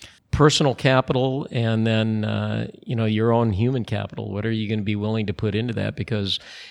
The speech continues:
i-, if you're gonna make it, make it a success, well, you better be willing to invest that,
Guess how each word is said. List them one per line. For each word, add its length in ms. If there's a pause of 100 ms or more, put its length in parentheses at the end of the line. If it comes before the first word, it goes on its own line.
(160)
i-, 160 (180)
if 320
you're 160
gonna 160
make 240
it, 300
make 240
it 80
a 80
success, 600
well, 100
you 280
better 480
be 260
willing 360
to 160
invest 340
that, 320